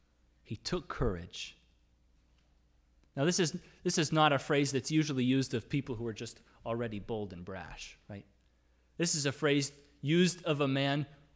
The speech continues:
who was a secret follower and was about to go public. Because Joseph knew the implications of what he was about to do.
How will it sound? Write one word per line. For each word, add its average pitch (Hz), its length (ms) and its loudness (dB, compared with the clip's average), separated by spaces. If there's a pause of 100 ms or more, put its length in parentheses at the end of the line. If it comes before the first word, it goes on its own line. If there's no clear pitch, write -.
(260)
who 175 140 2
was 143 220 2
a 131 60 -2
secret - 520 0
follower 160 540 2
and 143 180 -2
was 127 140 0
about 139 360 0
to 131 100 -4
go 123 240 0
public. 110 800 -8 (1400)
Because 143 340 0
Joseph 202 560 4
knew 143 480 4 (480)
the 151 120 2
implications 143 640 0
of 113 100 -4
what 113 140 -4
he 120 100 -6
was 110 140 -4
about 104 260 -6
to 104 100 -12
do. 90 280 -12